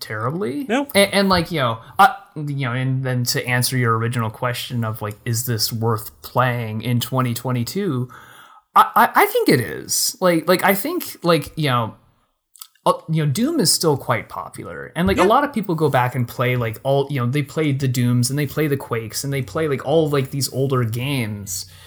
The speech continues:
Speaker 1: And I think, like, for fans of, like, old P C shooters, like, Outlaws is kind of an interesting evolutionary offshoot.
Speaker 2: Yeah.
Speaker 1: Uh, that does some really different stuff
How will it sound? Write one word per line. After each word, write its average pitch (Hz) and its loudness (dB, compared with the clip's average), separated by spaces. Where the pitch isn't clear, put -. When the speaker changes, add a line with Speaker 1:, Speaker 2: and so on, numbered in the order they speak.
Speaker 1:
And 202 2
I 202 4
think, 381 -4
like, 226 2
for 214 2
fans 160 -2
of, 139 4
like, 123 -4
old 143 0
P 165 -4
C 131 0
shooters, 120 0
like, 151 4
Outlaws 294 4
is 160 0
kind 196 0
of 160 0
an 147 4
interesting 165 0
evolutionary 139 -2
offshoot. - -6
Speaker 2:
Yeah. 113 2
Speaker 1:
Uh, 139 2
that 156 2
does 254 4
some 233 6
really 226 2
different 151 -2
stuff - -4